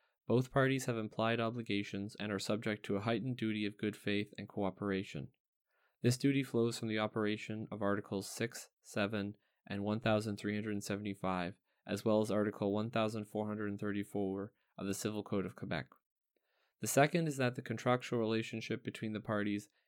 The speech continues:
includes an implied obligation to reach an agreement about the allocation of unforeseeable and extraordinary profits arising from the operation of the power contract.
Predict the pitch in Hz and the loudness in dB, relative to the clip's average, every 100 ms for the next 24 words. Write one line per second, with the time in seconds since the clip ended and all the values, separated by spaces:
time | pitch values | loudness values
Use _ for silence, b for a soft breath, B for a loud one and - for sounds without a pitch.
0 | - 104 - 110 - 104 95 113 117 127 | -8 -2 2 2 2 -4 -2 2 4 4
1 | 127 127 120 110 110 104 - 101 101 - | 2 2 0 0 0 -6 -2 -2 -2 -4
2 | 101 107 107 107 101 98 95 92 95 104 | -4 -2 -2 -2 -2 -4 -2 2 2 2
3 | - 101 101 - 95 101 101 - 107 - | 0 -2 -2 -4 -4 -2 -4 -2 -4 0
4 | 107 110 110 123 - 98 - - 110 110 | 0 2 0 -2 -6 -8 -8 -4 -2 -2
5 | 110 104 101 113 101 - 92 87 95 95 | 0 -2 2 2 2 0 -4 -2 0 0
6 | 101 101 98 101 101 - 101 95 92 95 | -2 -6 -4 -2 -2 0 -2 -2 -4 -4
7 | 92 117 110 101 - 95 - - - | -4 -2 0 -2 -4 -8 -6 -8 -8